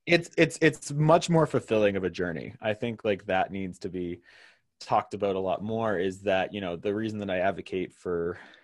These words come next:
strength is that I think it gives a good replacement for, for people who come from a weight loss focused style of training. I think if you tell them you can't focus on weight loss, one of the issues is, like, "Okay, well, what do I do instead?" And so I think strength does a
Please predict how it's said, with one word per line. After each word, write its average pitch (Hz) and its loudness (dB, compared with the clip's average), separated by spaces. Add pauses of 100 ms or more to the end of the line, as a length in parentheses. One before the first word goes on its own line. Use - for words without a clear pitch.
(120)
strength - -2
is 107 -4
that 107 2
I 123 4
think 180 0
it 170 0
gives 120 2
a 113 -4
good 104 -2
replacement 107 -4
for, 95 -2 (240)
for 131 -2
people 190 2
who 175 6
come 139 2
from 131 -6
a 104 0
weight 98 2
loss 95 0
focused 87 -6
style 85 -4
of 76 -12
training. 67 -12
I - -10
think - -12
if - -8
you 92 -8
tell 104 -2
them 101 -2
you 95 -4
can't 98 -6
focus 92 -6
on 90 -8
weight 98 -4
loss, 90 -4 (500)
one 131 4
of 131 4
the 123 6
issues 127 2
is, 104 -2
like, 95 2
"Okay, 98 -4
well, 95 2
what 101 2
do 101 2
I 98 2
do 92 -4
instead?" - -10 (160)
And 107 -6
so - -2
I 101 2
think 107 -6
strength - -4
does 95 -4
a 90 -4